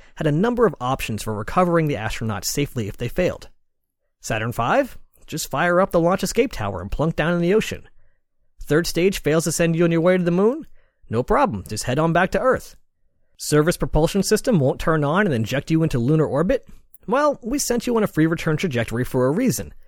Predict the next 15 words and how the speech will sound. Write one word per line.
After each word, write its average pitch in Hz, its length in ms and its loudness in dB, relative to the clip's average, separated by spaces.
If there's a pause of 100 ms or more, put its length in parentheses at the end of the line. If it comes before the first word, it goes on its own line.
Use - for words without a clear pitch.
(160)
See - 180 -4
you 120 140 0
in 117 40 -2
a 117 40 -2
few 117 200 -4
days. 156 520 -2 (840)
And 175 80 0
if 170 80 -2
the 175 80 2
descent 226 460 0
propulsion 135 400 0
system 123 300 -2
failed 160 280 0
to 135 80 0
light, 180 380 2